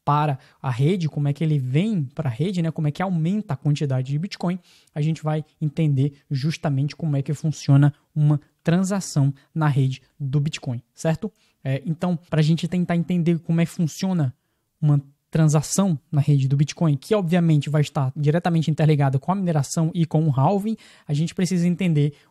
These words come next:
o que é que tá por detrás do Bitcoin. Então, quando a gente fala em Bitcoin, nós estamos falando de um ativo, é, virtual, um ativo que nasceu de modo digital na internet, e justamente por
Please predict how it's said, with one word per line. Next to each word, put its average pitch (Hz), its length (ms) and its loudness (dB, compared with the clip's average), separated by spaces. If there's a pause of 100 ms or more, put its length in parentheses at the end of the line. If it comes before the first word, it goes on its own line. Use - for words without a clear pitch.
(120)
o 180 200 0 (180)
que 185 260 -2
é 196 80 0
que 190 160 -8
tá 143 240 -2 (180)
por 156 140 4
detrás 143 580 0
do 143 140 0
Bitcoin. 135 440 -4
Então, 135 120 -2
quando 151 160 2
a - 20 6
gente 160 180 2
fala 196 280 0
em 170 100 2
Bitcoin, 175 400 -2
nós 160 180 0
estamos 156 320 -4
falando 160 460 0
de 139 100 0
um 175 100 0
ativo, 160 760 0 (800)
é, 127 320 -2
virtual, 143 760 0 (240)
um 143 100 0
ativo 151 260 0
que 160 80 -4
nasceu 175 680 2 (420)
de 143 100 2
modo 139 300 4
digital 151 640 0 (120)
na 147 80 -2
internet, 151 600 0 (240)
e 143 80 -2
justamente 160 480 -2
por 254 440 0